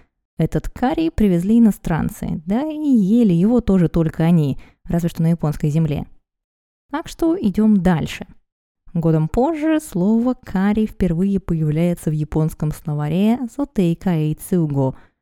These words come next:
составленном человеком из десятитысячеиеновой купюры Фукудзавой Юкичи.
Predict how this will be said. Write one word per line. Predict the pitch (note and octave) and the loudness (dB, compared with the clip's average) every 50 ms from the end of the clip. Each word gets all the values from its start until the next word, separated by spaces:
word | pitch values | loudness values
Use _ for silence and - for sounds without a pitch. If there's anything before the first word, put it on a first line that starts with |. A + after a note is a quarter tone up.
| _ _ _ - | _ _ _ -6
составленном | - F3+ F3 - - B3+ C4 B3+ A#3+ A#3+ A3+ A3+ A3 | -6 -6 -4 -2 -2 -2 -2 2 4 6 6 6 6
человеком | G#3+ - - F3 E3+ F3 F#3 F3+ - E3 D#3+ | 4 2 0 0 2 2 2 0 0 0 0
из | D#3 D3 | 0 0
десятитысячеиеновой | D3+ D#3+ E3 - - - F3 E3 - E3+ D#3 - - D3+ - - E3 D#3+ D#3 D3+ D3+ D3+ D3+ D3 C#3 C#3+ C#3+ | 0 -4 -4 -4 -6 -8 -8 -6 -4 -6 -6 -4 -6 -8 -6 -4 -4 -4 -2 0 0 0 0 0 0 -2 -4
купюры | C#3 - - D3 - - G#3 A3 A#3+ C4 C4 B3+ - - - _ | -4 -6 -8 -8 -2 0 2 4 6 6 6 4 2 -4 -20 _
Фукудзавой | - - - - - E4 B3+ - F3 D3 C#3+ D3 D3+ | -20 -20 -12 -4 -4 -4 0 0 0 0 2 2 0
Юкичи. | D#3 D3+ D3+ C3 - - - - - - - | 0 0 -2 -2 -4 -8 -12 -10 -10 -12 -12